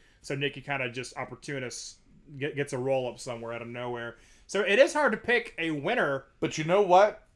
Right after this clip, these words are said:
Speaker 2: This match, more than any other match in recent memory and in distant memory, I would be completely satisfied with anybody winning this match.
Speaker 1: Sure. I, I like
Speaker 2: The
Speaker 1: everyone
Speaker 2: only,
Speaker 1: here, yeah.
Speaker 2: Yeah,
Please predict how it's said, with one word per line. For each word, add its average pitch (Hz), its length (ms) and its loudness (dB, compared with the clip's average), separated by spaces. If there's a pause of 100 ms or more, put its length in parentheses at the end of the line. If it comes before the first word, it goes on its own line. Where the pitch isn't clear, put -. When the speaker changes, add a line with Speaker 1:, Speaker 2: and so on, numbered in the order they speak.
(140)
Speaker 2:
This 127 640 -2 (480)
match, 139 540 4
more 147 260 2
than 131 160 -2
any 151 240 -4
other 165 180 0
match 135 600 0 (880)
in 135 360 -2
recent 156 420 -4
memory 180 340 -4
and 180 240 -4
in 135 100 -6
distant 135 340 -8
memory, 110 380 -8 (760)
I 240 180 8
would 185 260 2
be 139 120 -8
completely 135 680 -6
satisfied 120 640 0
with 98 220 -8
anybody 95 440 -10
winning 92 320 -16
this 82 200 -20
match. 76 460 -18
Speaker 1:
Sure. 262 300 -2 (600)
I, 151 120 -2
I 175 120 2
like 226 160 4
Speaker 2:
The 226 60 4
Speaker 1:
everyone 233 300 6
Speaker 2:
only, 170 60 -4
Speaker 1:
here, 120 280 -4
yeah. 127 180 -8
Speaker 2:
Yeah, 143 300 8